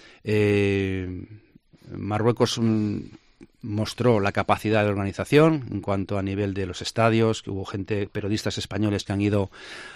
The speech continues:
a retransmitir partidos en, en, en las diferentes ciudades que se celebró el, el, la, la can,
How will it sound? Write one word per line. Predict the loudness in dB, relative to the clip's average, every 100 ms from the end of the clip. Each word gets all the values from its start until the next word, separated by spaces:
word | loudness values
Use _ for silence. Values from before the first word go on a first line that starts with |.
| -6
a | -2 0
retransmitir | -2 -2 -2 0 0
partidos | 0 0 2 2 2 0
en, | -2 -2 -4 -8 -14 -6
en, | -2 -2 -2 -4 -4 -6 -8 -12 -16 -20 -12
en | -6
las | -4
diferentes | 0 2 4 2 0
ciudades | 2 4 2 -2
que | -2
se | -2 -4 -6
celebró | -4 -2 0 0
el, | 0 -4 -6 -8 -8
el, | -8
la, | -8 -8 -8
la | -6
can, | 2 4 4 0